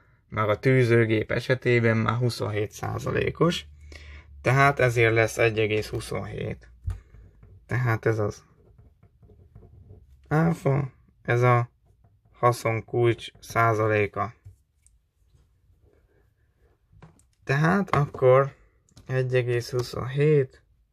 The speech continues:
szer egy egész negyvenhat,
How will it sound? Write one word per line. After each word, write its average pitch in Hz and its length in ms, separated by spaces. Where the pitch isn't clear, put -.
szer 127 580
egy 131 320
egész 127 380
negyvenhat, 143 960